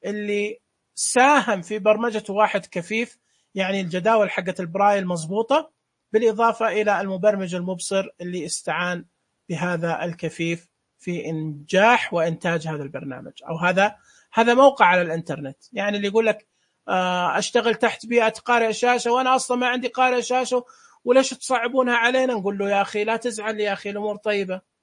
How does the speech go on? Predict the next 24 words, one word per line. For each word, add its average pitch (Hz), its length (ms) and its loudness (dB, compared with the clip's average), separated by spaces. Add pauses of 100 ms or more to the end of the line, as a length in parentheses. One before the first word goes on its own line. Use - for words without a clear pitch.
(260)
قل 190 140 -2
لا 208 320 4
إله 202 420 0
إلا 202 160 -4
الله 208 320 -2 (460)
وتضبط 185 460 -4
معك". 143 400 -10 (280)
هذا 269 480 4
البرنامج 240 640 2 (120)
أو 214 100 2
هذا 233 260 2
الموقع، 302 520 0 (160)
بس 294 280 2
تدخل 262 360 -4
على 247 220 2
الرابط 233 400 -2
حقه 277 460 -2 (420)
مباشرة 240 840 0 (440)
وتروح 226 800 2 (320)
وتكتب 202 720 -4
الكلمات 202 520 -4
اللي 202 140 -6
أنت 208 140 -10
تبغاها 208 720 -4